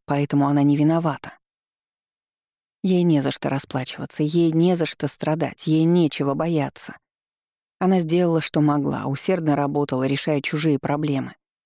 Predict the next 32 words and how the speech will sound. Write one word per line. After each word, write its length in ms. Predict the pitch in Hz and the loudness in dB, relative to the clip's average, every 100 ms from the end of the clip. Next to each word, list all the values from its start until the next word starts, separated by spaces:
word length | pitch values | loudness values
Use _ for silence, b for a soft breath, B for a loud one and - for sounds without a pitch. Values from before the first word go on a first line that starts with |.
| _ _ - | _ _ -4
Она 220 | 160 156 | 0 0
выручала 500 | 143 147 - 156 143 | 0 -2 0 0 2
Д 140 | 147 | 0
Д 140 | 147 151 | 0 0
бесчётное 640 | 143 - - 175 - 156 | 0 -2 -2 -2 0 0
количество 600 | 156 156 156 156 - 151 | 0 -2 -2 -6 -4 -2
раз. 340 | 151 - - _ _ _ _ - | -2 -6 -14 _ _ _ _ -4
И 80 | 165 | 0
вот 220 | 190 185 | 0 -2
чем 240 | - 139 | -2 0
он 100 | 135 | 2
ей 220 | 135 139 131 | 0 0 -2
отплатил. 560 | - 143 - - - _ _ _ _ _ _ _ - | -4 -6 -6 -12 -16 _ _ _ _ _ _ _ -6
Она 220 | 165 196 | 0 0
рыдала 380 | 185 175 165 151 | 0 0 0 0
горько, 440 | 151 143 135 - | 0 -2 -4 -8
слезами 520 | 131 151 151 160 151 139 | -6 -2 0 2 2 2
жалости 500 | 147 139 131 - 139 | 0 -2 -4 -6 -8
к 80 | |
себе, 440 | - 151 139 131 - _ _ _ - | -6 -6 -4 -6 -12 _ _ _ -6
пока 260 | 151 151 | -4 -4
всхлипывание 760 | 139 - 151 156 160 139 135 135 | -6 -6 -2 -2 0 2 4 2
и 20 | |
звон 320 | 143 160 147 | 2 2 2
в 40 | 139 | 2
ушах 320 | - 156 - | -2 -4 -2
не 120 | 135 | -2
заставили 500 | 131 131 156 147 139 | -2 -2 -2 0 2
её 220 | 139 143 | 2 2
сблевать 560 | 143 143 143 147 127 - | 0 -2 0 0 -2 -4
в 40 | |
унитаз. 520 | 135 139 135 123 - | 0 0 -2 -8 -12